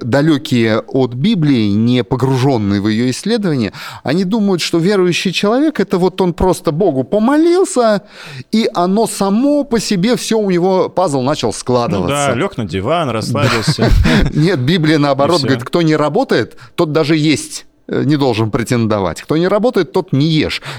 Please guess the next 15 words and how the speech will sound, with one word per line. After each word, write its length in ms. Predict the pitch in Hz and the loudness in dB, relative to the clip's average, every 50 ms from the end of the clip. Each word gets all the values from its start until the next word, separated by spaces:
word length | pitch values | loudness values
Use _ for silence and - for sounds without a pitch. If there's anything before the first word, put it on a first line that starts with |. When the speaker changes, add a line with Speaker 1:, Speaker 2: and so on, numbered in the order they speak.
| - - | -6 -6
Speaker 1:
Это 200 | 117 - 127 117 | -4 -2 -2 -2
апостол 320 | 110 135 123 - - 131 | -2 -2 -4 -2 -4 -4
Павел 340 | 101 - 117 101 90 90 85 | -2 -2 -2 0 0 -2 -2
писал. 420 | - - - - - - - - - - | -4 -8 -10 -8 -8 -8 -8 -8 -8 -8
Speaker 2:
Мгм. 180 | - 104 101 101 | -8 -6 -2 0
Speaker 1:
То 60 | 143 | 0
есть 120 | 143 - | 0 0
Библия 300 | - 143 165 147 143 147 | 0 0 0 2 2 2
никак 600 | 143 147 170 220 196 - - - 196 160 - - | 2 2 0 0 -2 -2 -2 0 0 0 0 0
не 80 | 151 143 | -2 -2
поощряет 680 | 135 - 131 131 127 - - 143 147 151 131 110 - | 0 0 0 0 0 -2 -2 -2 0 0 -2 -2 -2
ни 160 | 113 123 165 185 | -2 0 0 0
лень, 380 | 135 107 107 117 127 131 143 - _ _ _ _ _ - - - 156 123 - - | 2 2 0 0 0 -2 -4 -8 _ _ _ _ _ -18 -16 -14 -14 -12 -6 -2
ни 140 | 113 127 165 | 0 0 0
бездеятельность. 1080 | 156 160 165 135 120 127 147 147 143 135 127 - 151 147 147 147 151 147 - - - | 0 0 -2 0 0 2 2 4 4 2 2 0 -2 0 0 0 -2 -4 -6 -12 -16